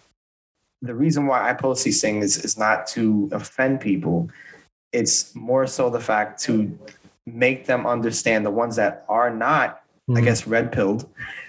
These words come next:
Speaker 1: um, make them understand what the truth is. And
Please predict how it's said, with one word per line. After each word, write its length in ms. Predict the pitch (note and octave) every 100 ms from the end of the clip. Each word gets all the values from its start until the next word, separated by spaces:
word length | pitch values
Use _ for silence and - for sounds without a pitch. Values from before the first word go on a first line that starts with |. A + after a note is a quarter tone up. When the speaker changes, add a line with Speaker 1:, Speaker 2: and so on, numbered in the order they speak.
| - _
Speaker 1:
um, 420 | B2+ B2 A#2+ A#2 C3+
make 180 | C#3 D3
them 160 | D3+ C#3
understand 680 | B2+ A#2+ - C#3 B2 A2+ - -
what 400 | B2 A#2+ C#3 C#3
the 80 |
truth 380 | C#3+ - D3 C#3
is. 560 | D3+ B2+ D3 - - - - _ _ _
And 540 | C3+ C3 B2 - -